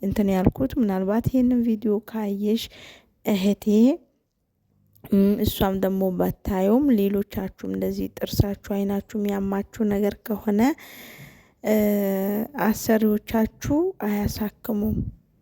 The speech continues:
በፍጹም። አንዳንዶቹ በቅንነት ሊያሳክሙ ይችላሉ። አይንና ጥርስ ለምን እንደሆነ አላውቅም። አገርሽ ላይ የሚመምሽ እዚህም ታማሚ ሁኚ እሺ አይሉም። እ፣ ህጉም ነው ደግሞ፣ በህጉም አለ፣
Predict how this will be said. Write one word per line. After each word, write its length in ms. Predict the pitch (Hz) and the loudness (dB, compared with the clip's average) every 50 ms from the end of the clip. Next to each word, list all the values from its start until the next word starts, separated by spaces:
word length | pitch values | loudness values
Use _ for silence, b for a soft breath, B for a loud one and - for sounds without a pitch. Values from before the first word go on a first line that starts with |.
| _ _ _ _ _ _ _ _ _ _ | _ _ _ _ _ _ _ _ _ _
በፍጹም። 560 | - - - - 269 262 262 - - 240 208 - - - - - _ - | -18 -14 -6 -2 -2 -2 -2 -4 -6 -8 -8 -8 -10 -20 -20 -20 _ -6
አንዳንዶቹ 600 | 196 226 233 233 226 240 240 233 233 247 240 - - - 349 | -2 2 2 4 4 2 2 0 0 -2 -4 -6 -6 -8 -6
በቅንነት 760 | 339 277 233 220 - - 214 208 202 202 202 208 233 247 - - B B B B B B B B - | -4 -4 -6 -6 -4 -6 -6 -6 -8 -8 -8 -6 -6 -8 -8 -10 B B B B B B B B 2
ሊያሳክሙ 680 | 208 214 226 - 254 214 226 196 - _ - 226 208 220 | 2 4 4 4 2 0 -2 -4 -12 _ -14 -8 -6 -6
ይችላሉ። 500 | 233 233 - - 226 226 214 214 202 185 190 214 - | -6 -6 -6 -8 -8 -6 -6 -6 -6 -6 -6 -6 -6
አይንና 380 | - 233 247 247 254 240 240 240 240 | -2 0 2 2 2 2 2 2 0
ጥርስ 260 | 240 - - - - - | 0 -2 -2 -2 0 -2
ለምን 280 | 233 220 233 226 220 220 | -2 -2 -2 -2 -2 -2
እንደሆነ 360 | 214 208 226 208 202 220 233 294 | -4 -6 -8 -8 -6 -6 -4 -4
አላውቅም። 480 | 330 311 277 226 214 226 - - 208 208 - _ b b b b b b b b b b b b | -2 -2 -4 -4 -4 -8 -12 -16 -20 -20 -20 _ b b b b b b b b b b b b
አገርሽ 460 | - 220 226 226 233 247 254 262 247 - | 0 2 4 4 6 6 4 4 2 0
ላይ 180 | 269 262 254 254 | 0 0 2 2
የሚመምሽ 540 | 247 247 247 240 240 240 233 240 233 - - | 2 0 0 0 0 0 0 0 -2 -4 -4
እዚህም 400 | 226 208 196 202 226 240 254 254 254 240 226 226 | -6 -6 -6 -4 -2 -2 0 0 -2 -2 -4 -8
ታማሚ 400 | - 240 226 226 226 226 226 226 233 233 | -8 -8 -4 -2 0 0 2 2 2 2
ሁኚ 240 | 233 240 240 247 262 302 339 370 b b b b b b | 2 2 2 2 2 0 0 -2 b b b b b b
እሺ 220 | - 254 233 - - - 285 | -6 -4 -4 -4 -2 0 2
አይሉም። 320 | 311 330 277 220 208 202 208 - _ _ _ _ _ _ _ _ _ _ _ _ _ _ - | 2 4 2 2 0 -4 -6 -12 _ _ _ _ _ _ _ _ _ _ _ _ _ _ -20
እ፣ 160 | 269 233 202 208 208 202 202 202 196 | -12 -6 -4 0 2 2 2 0 0
ህጉም 520 | - 226 247 214 196 - - 247 240 233 226 214 | 0 -2 -2 -2 -4 -4 0 2 2 2 2 0
ነው 180 | 196 185 175 196 214 - | -2 -4 -6 -6 -10 -14
ደግሞ፣ 260 | - 202 190 190 190 190 196 190 | -12 -10 -10 -10 -8 -10 -12 -12
በህጉም 560 | 220 202 196 226 214 190 - - 220 208 214 202 | -12 -8 -6 -6 -6 -6 -6 -10 -8 -6 -4 -2
አለ፣ 260 | 190 190 185 185 | -2 -2 -4 -4